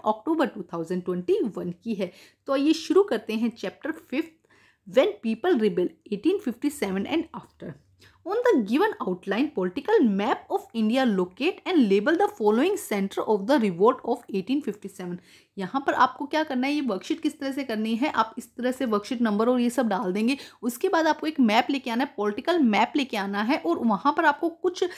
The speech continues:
सेंटर्स दिए गए हैं जिसे आपको क्या करना है, लेबलिंग करनी है। इस बात का ध्यान रखेंगे, जैसे कि झांसी, लखनऊ, मेरठ, दिल्ली,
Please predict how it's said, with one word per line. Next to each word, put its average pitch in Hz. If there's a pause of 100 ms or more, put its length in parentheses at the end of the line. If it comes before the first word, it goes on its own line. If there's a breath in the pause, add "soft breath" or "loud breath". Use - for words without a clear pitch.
(160 loud breath)
सेंटर्स 233
दिए 233
गए 220
हैं 254
जिसे 220
आपको 220
क्या 202
करना 196
है, 320
लेबलिंग 180
करनी 185
है। 165
इस 202
बात 196
का 220
ध्यान 220
रखेंगे, 240
जैसे 233
कि 226
झांसी, 196
लखनऊ, 196
मेरठ, 202
दिल्ली, 196